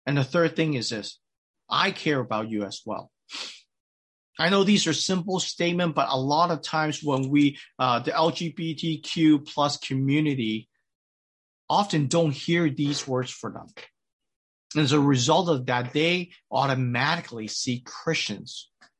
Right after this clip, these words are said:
and unfortunately see God as unloving.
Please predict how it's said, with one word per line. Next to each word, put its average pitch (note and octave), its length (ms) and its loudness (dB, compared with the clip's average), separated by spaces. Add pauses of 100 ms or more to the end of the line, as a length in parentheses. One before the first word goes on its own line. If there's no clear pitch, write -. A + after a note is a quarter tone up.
(1080)
and C3+ 120 2
unfortunately C3 640 0
see C3 400 -2
God A#2+ 520 0 (800)
as B2+ 200 -2 (140)
unloving. C#3 760 0